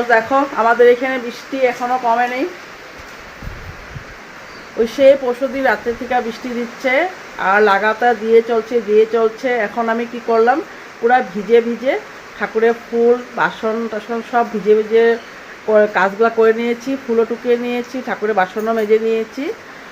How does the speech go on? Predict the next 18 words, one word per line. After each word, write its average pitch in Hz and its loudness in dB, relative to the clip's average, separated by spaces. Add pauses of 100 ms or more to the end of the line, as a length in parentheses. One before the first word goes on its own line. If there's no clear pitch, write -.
(180)
আর 185 0
পুজো 233 -2
দেওয়া 240 4
কমপ্লিট। 247 -2 (580)
আর 185 4
এদিকে 233 2
দেখো, 240 0
তোমার 220 0
দাদা 214 4
ভাই 240 0
সকালবেলা 220 0
যাওয়ার 185 4 (120)
আগে 180 0 (280)
দোকান, 190 -4 (500)
আমাদের 196 4
পুঁই 226 0
গাছের 220 2
থেকে 254 2